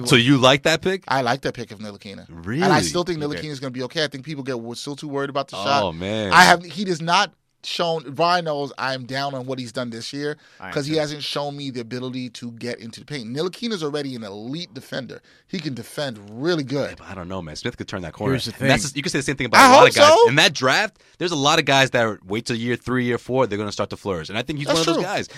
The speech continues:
Speaker 1: And just
Speaker 2: We're seeing that now with
Speaker 1: I
Speaker 2: D'Angelo
Speaker 1: could
Speaker 2: Russell, Justice Winslow, and
Speaker 3: That's
Speaker 2: Ju-,
Speaker 3: true.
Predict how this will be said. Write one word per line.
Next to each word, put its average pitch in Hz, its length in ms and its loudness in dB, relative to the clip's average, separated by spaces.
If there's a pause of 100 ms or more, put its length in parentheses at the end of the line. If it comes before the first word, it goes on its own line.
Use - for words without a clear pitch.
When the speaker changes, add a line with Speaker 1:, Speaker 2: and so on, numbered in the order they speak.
(180)
Speaker 1:
And 131 260 -2 (120)
just - 440 -2
Speaker 2:
We're 127 100 -10
seeing 160 260 -4
that 156 120 0
now 165 220 0
with 147 140 -2
Speaker 1:
I 147 60 0
Speaker 2:
D'Angelo 151 260 4
Speaker 1:
could 147 80 2
Speaker 2:
Russell, 160 340 0
Justice 139 480 -6
Winslow, 143 380 -2
and 131 160 -2
Speaker 3:
That's 131 160 6
Speaker 2:
Ju-, 139 60 4
Speaker 3:
true. 131 80 4